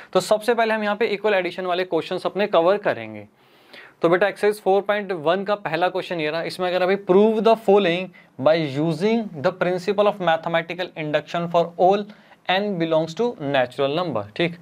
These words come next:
आपको मैंने लास्ट क्लास में समझाया था कि भाई मैथमेटिकल इंडक्शन जो अप्लाई होता है वो क्या होता है बेटा, सिर्फ और सिर्फ नेचुरल नंबर्स के ऊपर ही अप्लाई होता है, ये फ्रैक्शंस के ऊपर, डेसिमल्स के ऊपर अप्लाई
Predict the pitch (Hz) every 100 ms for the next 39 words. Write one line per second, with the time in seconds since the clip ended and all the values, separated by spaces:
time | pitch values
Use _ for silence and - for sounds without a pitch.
0 | - - - - 165 160 196 202 196 160
1 | 180 - 185 180 185 170 139 139 151 165
2 | 170 196 180 165 165 208 180 175 196 208
3 | 214 - 185 175 185 185 - 202 165 151
4 | 202 - 185 175 185 165 170 220 185 160
5 | 147 143 160 170 160 170 165 160 190 -
6 | - - 202 208 - 190 185 208 170 156
7 | 156 175 190 156 156 160 185 175 156 160
8 | 175 160 156 131 123 113 117 113 - -
9 | - - 180 196 175 170 - 208 202 202
10 | 190 196 180 156 160 180 180 - 180 160
11 | 170 - 160 - 151 208